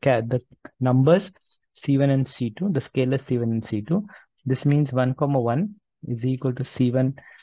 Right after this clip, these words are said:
times one, comma three plus C two times minus two, comma one. Okay, and therefore I will have the first equation is one is equal to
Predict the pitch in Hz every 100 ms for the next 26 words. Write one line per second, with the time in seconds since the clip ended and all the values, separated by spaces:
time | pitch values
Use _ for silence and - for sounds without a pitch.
0 | _ - 123 117 117 113 113 110 113 117
1 | 113 - 151 175 180 - _ _ - 123
2 | 117 - - - - - 143 131 139 135
3 | 135 113 110 120 - _ _ _ _ _
4 | 120 113 110 - - 117 117 107 104 101
5 | 104 190 208 _ _ _ - 113 - 175
6 | 202 120 117 117 113 113 131 123 123 -
7 | - 113 127 - - _ _ _ - 120
8 | 113 - 147 - 143 - 127 - 135 123
9 | 113 127 143 131 123 120 - 117 160